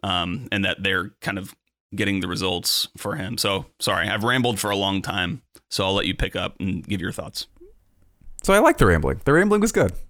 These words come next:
Speaker 2: I, I enjoyed the rambling.
Speaker 1: I'm a bad
Speaker 2: Um,
Speaker 1: speaker.
Speaker 2: No, <laughs> I, I liked it. I think you hit on a lot of salient things. I kinda get what you're saying, uh, about Marsh and Curtin, and that, yes, there are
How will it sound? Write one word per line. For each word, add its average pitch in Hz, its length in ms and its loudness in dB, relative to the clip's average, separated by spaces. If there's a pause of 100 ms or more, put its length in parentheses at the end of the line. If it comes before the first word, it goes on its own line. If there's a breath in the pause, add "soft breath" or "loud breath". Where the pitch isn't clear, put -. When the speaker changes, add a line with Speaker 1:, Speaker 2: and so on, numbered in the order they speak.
(160)
Speaker 2:
I, 165 160 4 (120)
I 160 80 6
enjoyed 175 280 4
the 123 80 8
rambling. 73 320 4 (1200)
Speaker 1:
I'm 123 180 4
a 127 40 6
bad 127 120 6
Speaker 2:
Um, - 60 2
Speaker 1:
speaker. 95 440 -2 (500)
Speaker 2:
No, 156 200 6
<laughs> - 20 8
I, 135 640 8
I 139 60 6
liked 127 220 4
it. 131 80 2
I 127 40 6
think 123 140 0
you 123 60 6
hit 127 60 6
on 127 80 4
a 120 40 4
lot 113 120 6
of 107 60 4
salient 95 340 6
things. 90 340 6 (920 loud breath)
I 131 540 8 (560)
kinda 160 200 8
get 160 120 6
what 131 100 2
you're 131 100 6
saying, 123 540 6 (380 loud breath)
uh, - 220 -2
about 90 600 4 (460 loud breath)
Marsh 87 340 4
and 82 100 0
Curtin, 82 540 2
and 82 140 2
that, 82 180 4
yes, 80 300 4
there 78 240 4
are 78 420 8